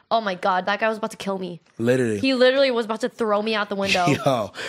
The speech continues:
Speaker 2: has anybody seen that <laughs> video of this nigga trying to eat Kim Kardashian's ass
Speaker 1: Oh,
Speaker 2: while
Speaker 1: yeah,
Speaker 2: she's
Speaker 1: that shit's
Speaker 2: walking
Speaker 1: hilarious.
Speaker 2: in Paris?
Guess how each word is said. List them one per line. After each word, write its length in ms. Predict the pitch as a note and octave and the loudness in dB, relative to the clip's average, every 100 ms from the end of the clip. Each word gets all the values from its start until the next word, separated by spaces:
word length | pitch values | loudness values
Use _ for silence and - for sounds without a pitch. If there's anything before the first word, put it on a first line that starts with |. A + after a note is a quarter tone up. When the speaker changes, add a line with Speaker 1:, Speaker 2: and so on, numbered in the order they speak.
| - | -2
Speaker 2:
has 220 | D3+ C#3 | 0 0
anybody 520 | B2 D#3+ E3 E3 E3 | -4 -2 2 2 2
seen 380 | C3 - D3+ D3 | 0 0 0 2
that 180 | C3+ - | 0 0
<laughs> 80 | D#3 | -2
video 680 | B2 C3 D3+ C3 A#2 A2 G#2+ - - - _ | 2 2 4 2 2 -2 -6 -14 -18 -20 _
of 220 | C#3+ B2+ | 0 2
this 220 | C3+ C#3+ D3+ | 2 2 0
nigga 240 | D#3 C#3+ | 0 0
trying 240 | C#3+ C#3 - | 0 0 -2
to 120 | C3 | -2
eat 160 | D#3 - | -2 0
Kim 220 | D3 D3 | 0 0
Kardashian's 680 | C#3+ B2+ A#2+ E3 - A#2+ | 2 2 2 0 0 -2
ass 360 | A2+ A#2+ C3+ A#2 | 0 2 2 2
Speaker 1:
Oh, 20 | |
Speaker 2:
while 100 | G#3 | 0
Speaker 1:
yeah, 60 | G3+ | 2
Speaker 2:
she's 80 | G3 | 0
Speaker 1:
that 120 | G#3 | 0
shit's 120 | G#3+ | 0
Speaker 2:
walking 160 | G#3+ G3+ | -2 -2
Speaker 1:
hilarious. 500 | F#3+ F#3 F#3+ G3+ - | -2 0 -2 -4 -4
Speaker 2:
in 200 | D#3+ C#3+ | -4 -2
Paris? 640 | - D#3 D#3 D#3 A#2+ - | -2 2 4 4 2 -4